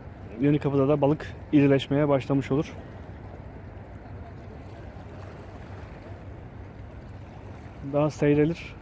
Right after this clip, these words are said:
Akşam saatlerinde başlar. Ama irileri gelir, büyükleri gelir. Şu anda günün her saati yapıyor. Tutmak için keyifli ama yemek için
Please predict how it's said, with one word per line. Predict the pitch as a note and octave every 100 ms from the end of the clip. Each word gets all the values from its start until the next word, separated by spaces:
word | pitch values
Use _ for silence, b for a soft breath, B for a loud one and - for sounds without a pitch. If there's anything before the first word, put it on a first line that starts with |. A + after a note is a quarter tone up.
| C3+
Akşam | C3 - C#3+
saatlerinde | B2+ C#3+ - C#3+ C#3+
başlar. | B2+ - D#3 E3+ - - - - - - - -
Ama | D3+ C3+ D#3 - - - - -
irileri | D3+ D3+ D3+ C3+
gelir, | A#2+ D3+ - - - - - C#3
büyükleri | C3 D3 C#3
gelir. | B2+ C3+ - - - - - - - -
Şu | - D#3
anda | D3+ D3+
günün | D#3 D3+ D#3+
her | D3+
saati | D3 D#3 C#3+ D#3
yapıyor. | C3+ - C#3 F3 D#3+ - - - - - - - - - - - - - - - - - - - - - - - - - - -
Tutmak | D3 - C3+
için | - D#3
keyifli | D3 C#3 B2
ama | C#3 D#3
yemek | C3 D3 D3+ C3+
için | - E3